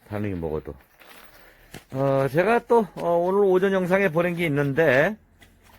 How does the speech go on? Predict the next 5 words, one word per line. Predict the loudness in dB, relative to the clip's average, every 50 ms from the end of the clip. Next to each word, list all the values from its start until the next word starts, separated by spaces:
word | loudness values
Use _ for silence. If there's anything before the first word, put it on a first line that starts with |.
| _ -20
어, | -16 -14 -12 -10 -10 -10 -10 -10 -10 -10 -12 -14 -20 -20 -20 -20 -20 _ _ -20 -20 _ _ _ _ _ _ _ -20 -20 -20 -20 -20 -20 -20 -20 -20 -20 -20 -20 -20 -18 -18 -18 -18 -18 -18 -18 -18 -18 -16 -16 -16 -12 -10
어, | -8 -6 -4 -4 -4 -4 -4 -6 -6
시골 | -8 -6 -4 -4 0 2 4 4 6 4 4 2 2
아빠님인가 | 0 0 0 2 2 4 4 4 4 4 4 2 2 2 0 0 -2 -2 -4 -6 -4 0 0 2 2 2
아마, | 0 0 -2 -4 -4